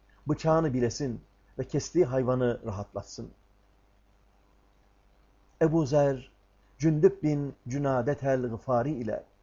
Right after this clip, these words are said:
Ebu Abdurrahman Muaz bin Cebel'den demişlerdir ki, Resulullah şöyle buyurmuştur.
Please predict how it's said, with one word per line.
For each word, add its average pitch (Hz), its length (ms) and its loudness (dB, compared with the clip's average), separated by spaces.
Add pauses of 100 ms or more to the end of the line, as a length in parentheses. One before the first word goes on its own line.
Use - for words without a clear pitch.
(440)
Ebu 190 320 8
Abdurrahman 143 760 0 (100)
Muaz 131 420 -2
bin 123 300 -2
Cebel'den 110 520 -4 (800)
demişlerdir 123 600 -6
ki, - 260 -10 (960)
Resulullah 180 640 2
şöyle 147 360 -6
buyurmuştur. 98 600 -10